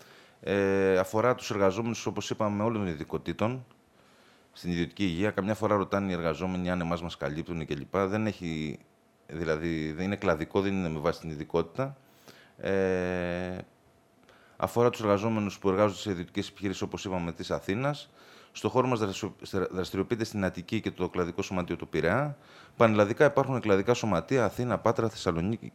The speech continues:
Θεσσαλονίκη, Λάρισα κλπ. Ε, πέρα από αυτό υπάρχουν βέβαια στον κλάδο μας και επιχειρησιακά σωματεία,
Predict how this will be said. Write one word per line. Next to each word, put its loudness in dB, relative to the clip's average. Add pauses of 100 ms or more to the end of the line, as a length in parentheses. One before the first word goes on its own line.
Θεσσαλονίκη, 0
Λάρισα 4
κλπ. -4 (720)
Ε, 2 (240)
πέρα 10
από 6
αυτό 2
υπάρχουν 4
βέβαια 2
στον -2
κλάδο 6
μας -2
και 0
επιχειρησιακά 2
σωματεία, -2